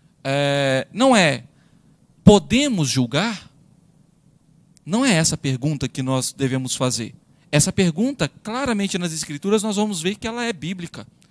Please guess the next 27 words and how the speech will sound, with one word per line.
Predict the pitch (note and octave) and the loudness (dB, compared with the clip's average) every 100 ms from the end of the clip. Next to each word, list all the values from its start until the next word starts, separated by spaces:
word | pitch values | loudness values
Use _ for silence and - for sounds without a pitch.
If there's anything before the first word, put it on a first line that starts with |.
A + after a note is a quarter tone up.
| _ _ _ | _ _ _
Não | - A#3 | -2 0
só | A3+ G#3+ | 0 -2
podemos, | F3+ E3 A3+ B3 | -4 -4 -4 -4
como | A#3+ B3 | -6 -6
devemos | A3+ A3+ C#3+ G3 G3 | -4 -4 -2 -4 -4
julgar. | B2 A#2+ - - _ _ _ _ _ _ _ _ _ _ _ | -6 -8 -10 -20 _ _ _ _ _ _ _ _ _ _ _
A | D#3+ F3+ | 4 4
pe-, | - - - | 2 -6 -2
a | E3 | -2
pergunta | F#3+ E3+ F3+ C#4+ | 0 0 -2 -4
que | G3+ | 0
deveríamos | G3 F#3+ F#3+ F#3+ | 2 2 -2 -4
fazer | F3+ F#3+ F#3+ | -2 -2 -2
é, | - _ _ | -6 _ _
"Qual | G3+ A#3 | 4 4
o | B3 | 0
critério | - C4+ - F#3+ F3+ E3 | -4 -8 -4 0 0 0
que | F3 | -4
nós | D#3+ D3+ | -6 -6
estamos | D3 D#3 D#3 C#3+ | -6 -8 -8 -6
usando | C3+ C#3 C#3+ - | -4 -4 -6 -6
para | B2 | -6
julgar?" | A2+ A2+ - - _ _ _ _ _ _ _ _ _ _ _ _ _ _ _ _ _ _ | -6 -12 -18 -20 _ _ _ _ _ _ _ _ _ _ _ _ _ _ _ _ _ _
Aí | C3+ B2+ A#2+ C3+ A3+ E4 | -4 -4 -4 -4 2 4
é | F#3+ | 2
que | - D3 C3 | 0 -6 -4
entra | C3+ C3+ C3 B2+ | -4 -6 -8 -8